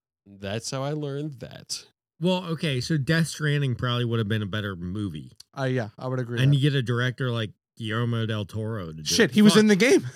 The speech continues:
Speaker 3: <laughs>
Speaker 2: I, I would watch that, but I wouldn't play the game. And then you, I wouldn't watch a Last of Us T V show because I could just play the game.
Speaker 1: I
Speaker 2: I,
Speaker 1: would.
Speaker 2: I
Speaker 1: I would
Speaker 2: won't.
Speaker 1: watch a Last of Us T V show. I would watch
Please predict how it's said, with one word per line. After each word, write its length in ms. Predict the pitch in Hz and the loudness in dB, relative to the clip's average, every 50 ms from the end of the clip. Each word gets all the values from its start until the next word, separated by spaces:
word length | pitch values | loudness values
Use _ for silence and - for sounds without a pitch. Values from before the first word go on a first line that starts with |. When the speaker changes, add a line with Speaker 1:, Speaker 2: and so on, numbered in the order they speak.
| - _ _ _ _ | -16 _ _ _ _
Speaker 3:
<laughs> 320 | _ _ _ _ _ _ | _ _ _ _ _ _
Speaker 2:
I, 240 | - 151 175 180 180 165 139 - - - | -6 -4 -2 -2 -4 -4 -6 -10 -10 -6
I 200 | 139 147 170 202 | -2 0 0 2
would 200 | 214 196 180 151 | 2 4 4 4
watch 380 | 160 170 190 214 202 - - | 2 2 0 0 -2 -4 -6
that, 260 | - 101 95 95 - - | -6 -6 -8 -6 -6 -4
but 100 | 151 156 | -2 0
I 100 | 156 160 | 2 2
wouldn't 420 | 165 143 156 185 190 202 208 170 | 2 4 4 2 2 2 0 -4
play 240 | - 139 156 160 156 | -4 -4 -2 -2 -2
the 100 | 135 127 | -2 -2
game. 440 | 117 139 175 196 170 120 104 95 87 - _ _ _ _ _ _ _ _ _ _ - | 0 0 0 0 -2 -4 -6 -8 -12 -16 _ _ _ _ _ _ _ _ _ _ -4
And 140 | 143 160 165 | -2 0 0
then 180 | 170 170 160 156 | 2 2 2 0
you, 160 | 165 170 - _ _ - 190 - - _ - | 0 -2 -4 _ _ -16 -16 -16 -12 _ 0
I 80 | 147 | 0
wouldn't 420 | 160 151 147 175 190 185 196 226 180 | 2 4 4 4 4 4 4 0 -2
watch 540 | 117 117 131 143 151 151 - - - - - _ | -4 -2 -2 -2 -2 -2 -4 -8 -12 -14 -12 _
a 60 | 135 | -8
Last 480 | 127 120 123 123 135 165 175 - - - | -6 -4 -2 -2 -2 -2 -4 -4 -4 -6
of 100 | 139 113 | -4 -4
Us 380 | 120 113 104 - - - - - _ _ | -4 -4 -4 -6 -8 -10 -10 -12 _ _
T 240 | - - 190 190 175 | -10 -4 -2 0 0
V 200 | 147 170 202 233 | 2 2 2 0
show 320 | 214 - - 127 107 101 113 | 0 -2 -2 -2 -2 -2 -2
because 380 | 123 135 123 - 147 131 123 - - | -4 -4 -2 -2 -4 -4 -6 -6 -6
I 140 | 117 127 117 | -6 -6 -4
could 240 | - - 147 156 | -4 -4 -4 -2
just 260 | 139 120 123 107 - _ | -2 -4 -6 -6 -6 _
play 160 | 135 127 123 | -8 -6 -6
the 100 | 113 113 | -6 -4
game. 300 | 113 131 156 135 101 87 | -4 -4 -4 -4 -4 -2
Speaker 1:
I 60 | 151 151 | -2 0
Speaker 2:
I, 20 | |
Speaker 1:
would. 380 | 151 151 180 233 233 160 107 - | 0 2 2 2 2 2 0 -2
Speaker 2:
I 180 | 107 110 147 | -2 0 2
Speaker 1:
I 20 | 196 | 4
would 100 | 240 277 | 4 2
Speaker 2:
won't. 120 | 262 226 185 | 2 2 0
Speaker 1:
watch 240 | 196 208 226 - | 0 0 0 -2
a 60 | - 180 | -4 -4
Last 340 | 143 139 156 165 147 - | -2 -2 -2 -2 -4 -6
of 40 | 170 | -8
Us 80 | 147 - | -8 -6
T 140 | - 180 175 | -6 -6 -6
V 120 | 180 104 | -6 -6
show. 180 | 90 - 90 58 | -8 -8 -10 -8
I 120 | 80 120 | -6 -4
would 140 | 120 113 110 | -4 -2 0
watch 300 | 113 117 131 135 - | 0 0 0 -2 -4